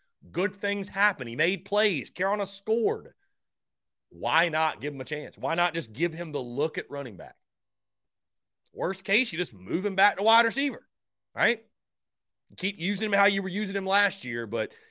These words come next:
I definitely think in the spring with, with the lack of, of bodies there, to be frank, I think giving Dakereon Joyner a shot, it's,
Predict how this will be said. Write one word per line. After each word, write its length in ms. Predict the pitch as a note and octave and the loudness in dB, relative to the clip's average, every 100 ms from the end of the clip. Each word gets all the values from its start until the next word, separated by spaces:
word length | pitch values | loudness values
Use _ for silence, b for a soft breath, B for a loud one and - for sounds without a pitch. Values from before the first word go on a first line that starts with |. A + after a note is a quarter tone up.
| b | b
I 120 | - C3 | 2 2
definitely 680 | G#2+ E3+ F3+ G3+ D#3 E3 | 2 2 2 -2 -2 -4
think 300 | D3+ F3 E3+ | -2 -2 0
in 100 | D#3+ | -2
the 100 | C3+ | -4
spring 680 | - - D#3 E3+ E3 E3 D3 | -8 -6 -2 0 0 -2 -4
with, 160 | B2+ - | -6 -4
with 180 | A#2+ | -6
the 80 | G#2+ | -6
lack 460 | A2 A#2 C#3 D3 - | -4 2 4 2 0
of, 280 | C3 A2+ - _ _ _ _ - | -4 -6 -14 _ _ _ _ -4
of 220 | C3 A2+ | -4 0
bodies 480 | C3 C3+ D#3+ F3 C#3 | 4 6 4 2 2
there, 400 | D#3+ F3 F#3 F3+ _ _ _ | 4 4 2 -4 _ _ _
to 60 | C#3 | -6
be 120 | D#3 | -4
frank, 420 | E3+ E3+ F#3+ - _ _ _ _ _ - | -2 -2 -2 -10 _ _ _ _ _ 0
I 120 | C#3+ | 0
think 320 | - F3 A2+ | 0 -4 -4
giving 260 | C3+ D#3+ D3+ | -4 -4 -4
Dakereon 540 | C3+ E3 D3 C3+ B2+ | -2 0 2 0 -2
Joyner 320 | A#2 B2+ A#2+ | -4 -4 -4
a 40 | A2 | -6
shot, 320 | - C3+ A#2+ | 0 0 0
it's, 160 | A2 | -4